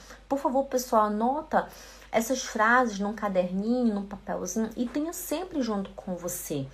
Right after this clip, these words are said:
Pra quando alguém chegar e falar, "Gehen Sie geradeaus nach der Bushaltestelle, é,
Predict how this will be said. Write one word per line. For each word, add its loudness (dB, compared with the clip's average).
Pra 0
quando 0
alguém 2
chegar 6
e 2
falar, 6
"Gehen 2
Sie 0
geradeaus 6
nach 4
der 6
Bushaltestelle, 6
é, 8